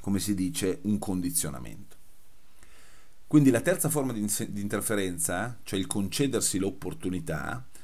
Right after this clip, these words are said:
è probabilmente la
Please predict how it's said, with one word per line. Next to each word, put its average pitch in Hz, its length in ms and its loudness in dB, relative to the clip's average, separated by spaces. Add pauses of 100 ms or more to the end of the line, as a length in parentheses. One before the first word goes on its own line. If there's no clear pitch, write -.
(500)
è 147 480 8 (100)
probabilmente 117 1120 2 (1200)
la 98 460 2